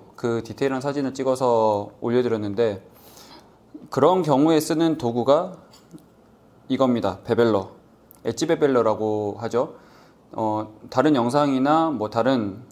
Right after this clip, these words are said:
가죽 공예를 하시는 분들 보면은 이 도구를 쓰는 거를 보셨을 건데, 이 도구가 그러한 현상, 현상을 막아주는 역할을 합니다. 엣지 베벨러 혹은 베벨러라고 부르는데,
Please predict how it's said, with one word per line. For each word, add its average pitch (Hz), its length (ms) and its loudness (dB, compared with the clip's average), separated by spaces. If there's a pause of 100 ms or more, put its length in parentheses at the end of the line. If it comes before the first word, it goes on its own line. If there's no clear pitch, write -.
(140)
가죽 120 240 -4
공예를 127 240 -2
하시는 151 300 -4
분들 123 240 -4
보면은 113 460 -4
이 127 140 -4
도구를 117 540 0 (140)
쓰는 151 300 0
거를 127 220 0
보셨을 110 340 -8
건데, 107 500 0 (520)
이 151 400 -2 (120)
도구가 135 640 0 (180)
그러한 139 460 2
현상, 175 520 -2
현상을 135 540 -4
막아주는 110 640 -2
역할을 110 340 -2
합니다. 104 360 -6 (680)
엣지 160 460 -2
베벨러 123 380 2
혹은 156 400 -4
베벨러라고 120 960 2
부르는데, 113 680 -4